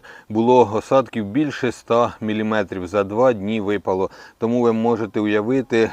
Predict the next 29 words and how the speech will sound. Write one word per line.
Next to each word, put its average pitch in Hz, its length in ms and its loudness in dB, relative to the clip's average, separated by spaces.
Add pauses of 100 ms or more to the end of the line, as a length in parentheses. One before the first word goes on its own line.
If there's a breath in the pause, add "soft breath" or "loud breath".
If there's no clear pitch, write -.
скільки 120 420 -4
води 107 300 -2
сюди 104 300 -6
пішло. 95 560 -6
І, 107 80 -6
як 107 160 -2
бачите, 123 500 0
гібридні 113 460 -4
форми, 127 480 -2 (360 loud breath)
ну, 165 380 4
що 135 320 0
знімали 120 520 0
ми 110 280 -2 (560 loud breath)
перед 120 300 4
цим 131 380 -2 (100)
і 120 280 0 (100)
знімаємо 113 580 -2
цю 139 220 -2
гібридну 110 420 -2
форму. 104 360 -2
Жодної 131 520 0
ягідки 139 540 2
я 113 380 0
тріснувши 110 720 -6
не 123 180 -4
наблюдаю. 107 520 -2
Ну, 202 160 -6
вон 143 200 -2
горобці, 139 580 0